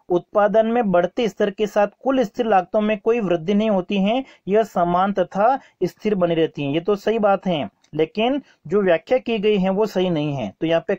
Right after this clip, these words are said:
कथन और कारण सही है, लेकिन कारण जो दिया हुआ है वो कथन की व्याख्या नहीं कर रहा है। अगला देखिए, औसत आगम वस्तु की कीमत के बराबर होता है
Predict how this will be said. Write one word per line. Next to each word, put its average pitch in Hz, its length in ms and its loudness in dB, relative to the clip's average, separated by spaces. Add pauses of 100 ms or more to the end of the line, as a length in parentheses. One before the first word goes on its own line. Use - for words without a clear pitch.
कथन 214 420 -2
और 185 280 -2
कारण 165 340 0
सही 180 320 0
है, 226 260 0 (260)
लेकिन 151 380 -4
कारण 180 400 0
जो 220 140 -2
दिया 175 220 2
हुआ 175 200 2
है 175 100 -2
वो 185 100 0 (100)
कथन 165 300 -4
की 170 120 -4
व्याख्या 208 480 -2 (260)
नहीं 156 220 -2
कर 147 180 0
रहा 120 240 2
है। 92 140 -8 (1080)
अगला 160 180 2
देखिए, 175 460 0 (380)
औसत 208 440 2
आगम 214 320 2
वस्तु 202 300 -2
की 240 160 -4
कीमत 202 380 0
के 220 140 0
बराबर 208 360 2
होता 214 280 2
है 220 260 2